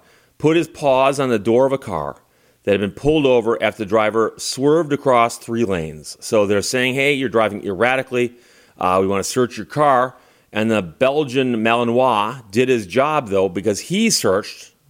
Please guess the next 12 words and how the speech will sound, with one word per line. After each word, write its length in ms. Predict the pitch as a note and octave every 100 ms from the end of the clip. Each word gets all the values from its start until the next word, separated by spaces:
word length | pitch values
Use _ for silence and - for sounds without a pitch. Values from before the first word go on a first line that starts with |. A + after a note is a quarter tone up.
| _
Apparently, 680 | - - C3+ C#3 A#2 A2+ A2
the 180 | G2+ F#2+
driver 400 | F#2+ G#2+ G#2+ G2+
didn't 240 | G#2 F#2
give 180 | F#2 F2
consent 420 | D#2+ D2+ C#3+ D#3+
or 100 | -
whatever. 340 | E2 E2+ G#2+ D#3 _ _ _ _ - _ _ _
And, 360 | A#2 A#2+ A#2+ A2+
uh, 440 | B2+ A#2 A2+ G#2 -
when 420 | A#2+ B2+ B2+ B2
the 720 | A2 A2 G#2+ G2 E2 B1 -